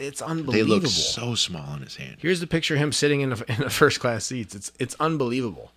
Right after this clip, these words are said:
Speaker 1: how big this dude was.
Speaker 2: Wow.
Speaker 1: A couple more booze stats about Andre the Giant. Hulk Hogan said he once drank a hundred and eight beers during a one-hour <laughs> lay.
Speaker 2: Here, here.
Speaker 1: Hulk Hogan said he drank a hundred and eight beers in a one-hour layover
Speaker 2: Hey,
Speaker 1: in
Speaker 2: Hulkster.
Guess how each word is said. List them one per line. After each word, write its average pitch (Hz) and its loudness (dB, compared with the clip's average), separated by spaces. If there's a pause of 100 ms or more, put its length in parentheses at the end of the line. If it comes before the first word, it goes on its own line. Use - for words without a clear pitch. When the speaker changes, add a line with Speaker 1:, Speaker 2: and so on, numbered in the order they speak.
(140)
Speaker 1:
how 120 -8
big 101 -8
this - -12
dude 76 -16
was. - -16 (340)
Speaker 2:
Wow. 76 2
Speaker 1:
A 65 -12
couple 156 0
more 147 6
booze 120 4
stats 98 0
about 92 -4
Andre 98 -4
the 90 -6
Giant. 92 -4
Hulk 139 0
Hogan 156 2
said 113 0
he 107 -2
once 110 -4
drank 117 -4
a 98 -6
hundred 127 -2
and 123 -6 (120)
eight 127 -6
beers 117 0 (160)
during 123 4
a 110 2
one-hour 127 2
<laughs> - -4
lay. 214 6 (520)
Speaker 2:
Here, 160 6 (260)
here. 165 8 (340)
Speaker 1:
Hulk 202 4
Hogan 220 12
said 220 10
he 185 10
drank 190 4
a 170 8
hundred 190 6
and 196 0
eight 165 2
beers 147 6
in 143 8
a 131 6
one-hour 170 10
layover 147 12
Speaker 2:
Hey, 151 12
Speaker 1:
in 135 10
Speaker 2:
Hulkster. 139 12